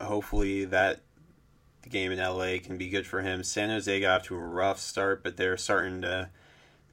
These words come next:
pick it up a little bit. And then Anaheim, John Gibson got off to, or has been getting off to an excellent start, so we'll see. Um, but if you're looking for goalies who could,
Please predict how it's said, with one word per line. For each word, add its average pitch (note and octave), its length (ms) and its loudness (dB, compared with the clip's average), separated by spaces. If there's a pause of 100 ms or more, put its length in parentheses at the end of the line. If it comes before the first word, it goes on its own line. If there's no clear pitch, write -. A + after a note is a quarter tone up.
pick - 180 -2
it G2 80 2
up G2 120 2
a F#2+ 40 0
little F#2+ 280 4
bit. G2+ 300 4
And F#2+ 100 -4
then F#2 120 -2
Anaheim, G2+ 640 4
John G2 260 0
Gibson F#2+ 400 -2
got F#2 140 4
off F#2 180 6
to, F2 380 -6 (320)
or F#2 100 -4
has G#2+ 260 8
been F#2+ 140 -4
getting F2+ 220 -2
off E2+ 180 -2
to F#2 100 -6
an E2+ 120 -6
excellent E2+ 400 -4
start, F2+ 340 -4
so F2 300 -4
we'll G2+ 180 -2
see. F#2+ 540 -2 (500)
Um, F#2 580 0
but G2 120 4
if F#2+ 100 -2
you're A2 80 2
looking A2 220 0
for G2+ 180 -2
goalies F#2 540 -2
who F#2 120 -6
could, F2 440 -8